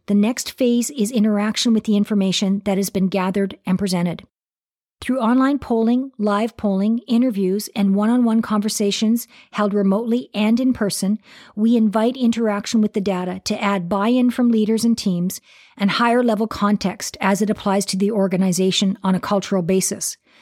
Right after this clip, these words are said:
We ask, "What does all of this data mean to you in your job and for the company overall?" We compile the responses and create a story of the organization of past, present, and future. We present that story as part of the map that is created.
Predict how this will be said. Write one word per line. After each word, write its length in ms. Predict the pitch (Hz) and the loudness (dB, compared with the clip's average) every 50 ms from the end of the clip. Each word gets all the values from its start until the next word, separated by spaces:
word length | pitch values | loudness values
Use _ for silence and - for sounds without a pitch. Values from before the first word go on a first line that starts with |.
| - - - - _ _ | -20 -20 -20 -20 _ _
We 200 | 214 240 254 262 262 | 0 2 2 2 2
ask, 440 | 277 285 247 - - - - - - _ | 0 -2 -4 -4 -6 -8 -10 -14 -18 _
"What 220 | - 220 247 285 - | -2 -2 -2 0 0
does 180 | - 330 - - - | -2 -4 -4 -4 -2
all 180 | 233 233 240 | 0 0 2
of 120 | 254 226 220 | 2 0 0
this 120 | 226 - | -2 -2
data 300 | - 233 220 214 208 208 | -2 -2 -2 -2 0 2
mean 300 | 196 196 208 226 262 285 | 2 4 4 4 2 2
to 160 | 240 - 233 | 0 0 0
you 160 | 214 196 202 | 2 2 2
in 160 | 214 214 190 190 | 2 2 0 0
your 140 | 185 180 | 0 0
job 420 | 170 170 220 220 214 190 175 175 - | -2 0 0 0 0 0 -2 -2 -4
and 180 | 254 196 185 185 | -2 -2 -2 -2
for 200 | - 214 196 190 | 0 -2 -2 -2
the 80 | 196 | -2
company 420 | - - 196 190 185 196 185 175 - | -4 -2 -2 0 0 0 0 -2 -2
overall?" 580 | - 190 180 175 190 190 185 180 175 175 165 - _ _ _ _ _ _ _ _ _ _ _ _ _ _ _ _ - | -4 -4 -4 -2 -2 -2 -2 -2 -4 -6 -8 -12 _ _ _ _ _ _ _ _ _ _ _ _ _ _ _ _ -2
We 80 | 240 | -2
compile 500 | 233 - 233 220 - - 247 254 285 311 | 0 0 0 0 0 0 -2 0 0 0
the 120 | 262 285 226 | 0 0 0
responses 640 | 247 233 - - - 202 190 190 - - 196 185 | 0 -2 -2 -2 -2 -2 0 0 0 -2 -2 -2
and 80 | 208 196 | -2 -2
create 280 | - - 233 208 202 | -2 0 0 0 0
a 60 | 196 | 0
story 560 | 185 - - - - 240 254 277 277 262 240 - | -2 -4 -4 -2 0 0 2 2 2 2 0 0
of 140 | 202 185 | -2 -2
the 100 | 190 190 | 0 0
organization 800 | 185 185 170 185 180 180 180 170 170 180 180 170 - - 220 220 - | 0 0 0 0 0 0 0 0 0 0 0 0 0 0 0 -2 -2
of 160 | 196 - - | -6 -10 -6
past, 420 | - - 214 202 208 - - - | -4 -2 -2 0 -2 -2 -4 -8
present, 380 | - - 208 196 185 190 190 190 | -6 -4 -2 0 0 0 0 0
and 180 | 302 190 180 - | 0 -2 -2 -2
future. 480 | - - 220 220 - - - - - _ _ _ _ _ _ _ - - - _ _ - | 0 0 0 0 -2 -6 -12 -14 -16 _ _ _ _ _ _ _ -20 -20 -20 _ _ -2
We 120 | 240 233 | 0 0
present 480 | 226 - 233 214 190 233 247 285 294 - | 0 0 -2 -2 0 2 0 0 0 0
that 200 | 277 254 247 - | -2 -2 -2 -4
story 400 | - - 233 214 214 214 220 214 | -4 -2 0 0 0 0 0 0
as 140 | 196 - | -2 -4
part 280 | - - - 233 233 226 | -4 -4 -2 0 0 2
of 140 | 226 202 170 | 0 0 0
the 100 | 190 175 | 0 2
map 480 | 185 202 233 254 233 196 - - _ | 2 4 4 2 2 0 -2 -4 _
that 180 | - 202 180 175 | -4 -4 -2 -2
is 120 | 190 185 | -2 -4
created. 560 | - - - 196 196 202 196 202 - 180 175 | -4 -4 -2 0 0 0 0 -2 -4 -8 -12